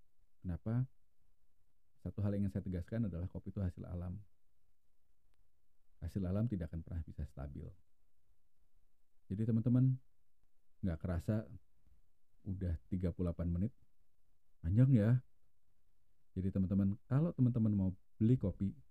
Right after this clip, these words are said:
belilah, cobalah. Minumlah dengan yakin, minumlah dengan bahagia. Jangan silau dengan embel-embel kata specialty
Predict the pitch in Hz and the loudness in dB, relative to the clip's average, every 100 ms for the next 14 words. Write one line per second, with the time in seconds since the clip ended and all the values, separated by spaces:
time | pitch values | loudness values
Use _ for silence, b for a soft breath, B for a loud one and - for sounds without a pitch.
0 | - - - 92 85 80 71 - - - | -20 -18 -8 -6 -4 -6 -8 -12 -20 -20
1 | - 95 87 80 85 76 71 - - - | -6 -2 -2 -2 -4 -6 -8 -14 -20 -20
2 | - - - 104 127 147 123 104 101 98 | -20 -12 0 4 6 4 4 4 2 2
3 | 113 110 95 101 98 92 90 87 87 92 | 0 2 4 2 2 2 2 0 0 0
4 | 92 98 104 - - - - - - - | 0 0 -2 -8 -20 -20 -20 -20 -20 -20
5 | - - - - 120 139 151 - 139 139 | -20 -20 -20 0 4 6 4 2 4 6
6 | 127 101 98 104 101 107 - - 98 98 | 6 6 6 4 2 -2 -12 -2 2 2
7 | 92 92 95 92 90 92 90 87 90 87 | 2 2 2 0 -4 -6 -6 -6 -4 -4
8 | 90 - 101 101 | -4 -2 -2 -2